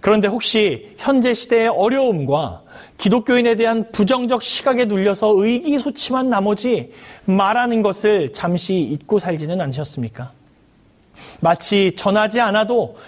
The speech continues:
현재 상황이 어려우니 다들 이해할지도 모른다는 생각을 갖고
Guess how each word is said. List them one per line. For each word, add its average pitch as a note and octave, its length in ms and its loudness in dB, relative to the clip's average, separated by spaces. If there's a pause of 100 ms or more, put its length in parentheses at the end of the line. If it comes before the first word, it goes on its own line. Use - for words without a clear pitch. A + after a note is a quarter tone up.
현재 C4+ 340 0
상황이 C4 380 0
어려우니 A#3+ 760 2
다들 A#3 360 0
이해할지도 C#4 680 2
모른다는 C#4 540 2
생각을 C#4 420 0
갖고 F#3 600 0